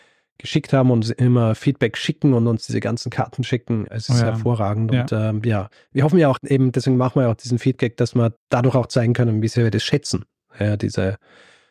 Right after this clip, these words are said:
Speaker 1: diese ganze Arbeit, die da reinfließt und dieses ständig an uns denken und Karten schicken und Feedback und solche Dinge.
Speaker 2: Absolut. Und es ist wirklich, äh, in dieser Folge auch, es ist mir jetzt wieder aufgefallen, wie fantastisch das ist, was es da alles an Feedback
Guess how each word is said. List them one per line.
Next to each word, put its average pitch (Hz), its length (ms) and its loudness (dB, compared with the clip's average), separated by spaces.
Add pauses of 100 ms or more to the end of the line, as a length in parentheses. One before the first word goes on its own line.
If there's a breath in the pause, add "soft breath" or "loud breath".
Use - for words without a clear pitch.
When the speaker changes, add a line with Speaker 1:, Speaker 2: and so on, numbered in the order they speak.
(160)
Speaker 1:
diese 120 100 0
ganze 110 300 0
Arbeit, 107 240 0
die - 40 -2
da 101 100 -2
reinfließt 101 520 -6
und 107 140 -6
dieses 101 220 -6
ständig 113 260 2
an 104 100 0
uns 101 220 -4
denken 101 340 -6
und 98 160 -6
Karten - 300 -8
schicken - 400 -10
und 101 240 -12
Feedback - 580 -14
und 110 100 -10
solche - 260 -18
Dinge. - 160 -20
Speaker 2:
Absolut. 147 420 0
Und 143 100 4
es 139 120 2
ist 139 180 0
wirklich, 165 380 0
äh, 151 80 0
in 139 200 2
dieser 156 240 2
Folge 151 500 0
auch, - 160 -4
es - 60 -8
ist 143 160 -4
mir 156 100 4
jetzt 135 280 0
wieder 131 140 2
aufgefallen, 131 380 -2
wie 135 120 2
fantastisch 147 540 -2
das 135 160 -2
ist, 147 280 -2
was 139 160 -2
es 147 120 -2
da 143 120 0
alles 139 240 2
an 135 80 2
Feedback - 640 -4